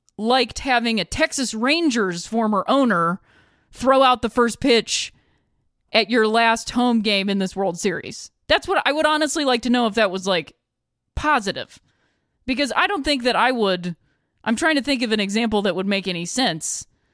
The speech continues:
There's, it, it's such a unique thing. It's not like the Astros and the Rangers are buddies. You guys are in the same league now. You play each other.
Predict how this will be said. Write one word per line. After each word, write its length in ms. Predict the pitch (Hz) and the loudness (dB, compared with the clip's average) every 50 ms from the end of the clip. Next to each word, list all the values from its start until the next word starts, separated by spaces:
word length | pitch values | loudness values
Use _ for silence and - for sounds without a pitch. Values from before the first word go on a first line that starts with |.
| _ _ _ _ _ _ _ _ _ _ - | _ _ _ _ _ _ _ _ _ _ -4
There's, 200 | - 226 240 208 | -2 -2 -2 -2
it, 280 | - 233 214 - - - | -4 -8 -10 -10 -10 -8
it's 160 | - 226 - - | -8 -6 -4 -2
such 180 | 311 277 262 | -2 -2 0
a 60 | 262 | 0
unique 600 | 240 202 226 233 233 254 269 247 - - - - _ _ _ _ _ _ - | 0 2 2 4 4 4 4 2 0 -6 -16 -18 _ _ _ _ _ _ -14
thing. 520 | - - 269 240 180 156 151 196 220 190 - _ _ _ _ _ _ _ _ _ _ _ _ _ _ | -6 -4 -2 -2 -2 -2 -2 -2 -4 -4 -6 _ _ _ _ _ _ _ _ _ _ _ _ _ _
It's 200 | - 220 233 - | -6 -6 -4 -2
not 120 | 480 480 440 | 0 0 0
like 120 | 440 277 | 2 0
the 60 | - | 0
Astros 420 | - 254 294 294 - 339 302 262 240 | 0 0 0 -2 -2 -2 -2 0 0
and 100 | 247 240 | 0 0
the 60 | 233 | 0
Rangers 360 | 233 247 247 226 240 226 196 | 0 0 0 0 0 0 0
are 200 | 214 185 165 156 | 0 0 0 0
buddies. 840 | 156 165 170 175 311 269 - - 165 175 233 262 262 - - - _ _ | -4 -6 -2 0 2 2 2 0 -2 -2 -2 -2 -4 -6 -8 -10 _ _
You 160 | - 262 262 | -8 -4 -2
guys 140 | 277 277 262 | 0 0 0
are 40 | 285 | 0
in 60 | 277 | 0
the 80 | 269 247 | 0 0
same 300 | - 311 285 269 262 277 | 0 0 0 2 2 2
league 260 | 339 359 339 262 214 | 2 2 0 0 0
now. 460 | 214 180 165 165 180 214 277 277 - _ _ _ _ _ _ _ _ _ _ _ _ - | 0 0 0 2 2 2 0 0 -2 _ _ _ _ _ _ _ _ _ _ _ _ -4
You 140 | 220 254 269 | -2 -2 -2
play 180 | 254 311 403 440 | 0 2 2 2
each 200 | 415 370 240 - | 2 2 2 0
other. 360 | 208 175 - 147 123 - _ | -2 -2 -4 -6 -10 -10 _